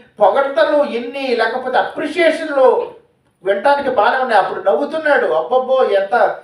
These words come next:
నా బ్రతికెంత దేవుడు బ్లెస్ చేశాడని." ఇంటికి వచ్చిన తర్వాత దుఃఖపడుతున్నాడు, ఎందుకంటే అతనిలో ఉన్న రోగం, ప్రియమైన బిడ్డ. ఈ సమయాన్ని కూడా ఆలోచన చేస్తుంటే, అనేక మంది జీవితాల్లో నలుగురు ఉన్నప్పుడు, లేకపోతే ఉద్యోగంలో ఉన్నప్పుడు,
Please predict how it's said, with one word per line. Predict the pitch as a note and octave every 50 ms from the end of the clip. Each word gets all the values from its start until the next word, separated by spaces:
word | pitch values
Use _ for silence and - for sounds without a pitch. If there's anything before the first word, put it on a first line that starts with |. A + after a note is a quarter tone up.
| - _ D3+
నా | D#3 D#3+ D#3+ D#3 D3+ D#3+ E3 E3
బ్రతికెంత | D#3+ D#3 D#3 F3 - - - B3 B3 A#3+ A#3+ B3 C4 B3+ A#3 G#3 F#3+ D#3 - - - - _ _
దేవుడు | D3 C#3+ F3 G3+ G#3+ A3 -
బ్లెస్ | - - F#3+ F#3+ - - A3+
చేశాడని." | G3+ - G3+ F#3+ D#3 D#3 D3+ D#3 D3+ C#3 A#2+ A#2 - _ _ _ _ _
ఇంటికి | D#3 D#3+ D#3+ - F#3+
వచ్చిన | F#3 F3+ - - D#3
తర్వాత | D#3+ D#3+ D#3+ D#3 -
దుఃఖపడుతున్నాడు, | D3 C#3+ - - D#3 D#3 D3 - - D3 C3+ - D3
ఎందుకంటే | D3 D3 D#3 D3 D3+ C#3+ - - C#3 C3+ B2+ B2 - - - _ _ - - -
అతనిలో | D3 - D3+ D3+ D3+ D3+
ఉన్న | D3 C#3+ - C#3
రోగం, | C#3+ C3+ C#3 - - - -
ప్రియమైన | - - - A#2+ A#2+ B2 A#2+ -
బిడ్డ. | - - A2 - - - - _ _ _ _ _
ఈ | F3
సమయాన్ని | F#3+ - - D4 D#4 F4 F4 D#4 D4+
కూడా | D4+ D4+ C#4 B3
ఆలోచన | A#3+ B3+ B3+ C4+ - A#3 G#3
చేస్తుంటే, | G3 F#3 - G3 F#3+ F3+ - - A3+ C4 - - - - - - F#3
అనేక | G3+ A#3+ C4+ D#4 F#4 F4+ F#4
మంది | F4+ E4+ D#4+ D#4 C#4+ - -
జీవితాల్లో | - C#4 D4+ F4 F#4 F#4 F4+ D#4 C4+ B3 - F#3+ F#3+ F#3+ G3 A3+ A#3 A#3 A#3+ - - _ -
నలుగురు | E3+ F3 F#3+ A3 A#3+ D4 D4 F#4 F4+ F4
ఉన్నప్పుడు, | E4+ D#4+ D4+ D4+ C#4 C#4+ B3+ A3 G3+ F3
లేకపోతే | D#3+ - A#3+ A#3 - - C#4+
ఉద్యోగంలో | A#3 A3+ A3+ - - C4 D#4 E4+ D#4+ E4+ F4 E4+ D#4 D4+
ఉన్నప్పుడు, | D4 C#4 C#4 B3+ B3+ A#3+ A#3 A3+ F#3+ - -